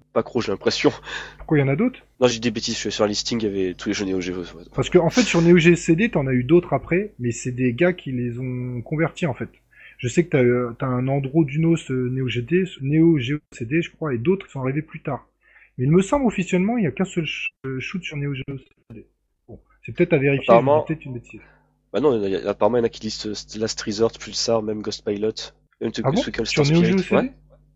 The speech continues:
Speaker 2: Bah,
Speaker 1: Bah
Speaker 2: écoute.
Speaker 1: oui, ça me semble d'ailleurs un peu logique, hein, c'était juste une Neo Geo, euh, plus, plus accessible, en fait, pour la masse,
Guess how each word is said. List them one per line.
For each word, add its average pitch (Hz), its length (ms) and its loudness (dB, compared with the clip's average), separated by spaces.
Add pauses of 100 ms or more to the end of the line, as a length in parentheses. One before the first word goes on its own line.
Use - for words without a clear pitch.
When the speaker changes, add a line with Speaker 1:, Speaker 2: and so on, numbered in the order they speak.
Speaker 2:
Bah, 120 180 2
Speaker 1:
Bah 104 120 4
Speaker 2:
écoute. - 100 -2
Speaker 1:
oui, - 60 -10
ça - 100 -4
me 92 60 -8
semble 104 180 -2
d'ailleurs 107 180 6
un 104 60 2
peu 110 100 -2
logique, 107 380 -2
hein, 127 80 2
c'était - 240 -8
juste 104 240 -8
une 101 80 -6
Neo 98 220 -6
Geo, 104 460 -2
euh, 90 100 -6
plus, 110 360 -10 (540)
plus 113 160 -2
accessible, - 500 2
en 107 60 4
fait, - 240 0
pour - 180 -4
la 104 100 4
masse, - 380 -2